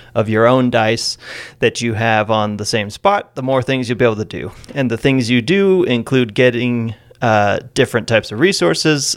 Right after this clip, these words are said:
Then you will be building this pyramid ziggurat thing in the middle of the board, uh, with cool wooden squares. You can go up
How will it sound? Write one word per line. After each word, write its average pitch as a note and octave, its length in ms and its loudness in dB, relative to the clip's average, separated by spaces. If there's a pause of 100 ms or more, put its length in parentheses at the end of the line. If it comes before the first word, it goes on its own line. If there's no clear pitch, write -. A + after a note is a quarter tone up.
Then G2+ 240 -4
you G2+ 160 -4
will G2+ 200 -2
be G2+ 200 -6
building A2+ 580 0 (280)
this A2 420 2
pyramid D3+ 680 0
ziggurat C3+ 640 0
thing C#3 240 -2
in C3 80 0
the B2+ 80 0
middle B2+ 240 2
of B2 80 0
the A#2 60 0
board, A#2 520 4 (640)
uh, G#2+ 440 2
with A#2 480 0
cool A#2 400 4
wooden A2 400 2
squares. D#3 1000 2
You A#2 300 -4
can G2+ 680 -4 (340)
go A2+ 240 4
up G#2 300 -2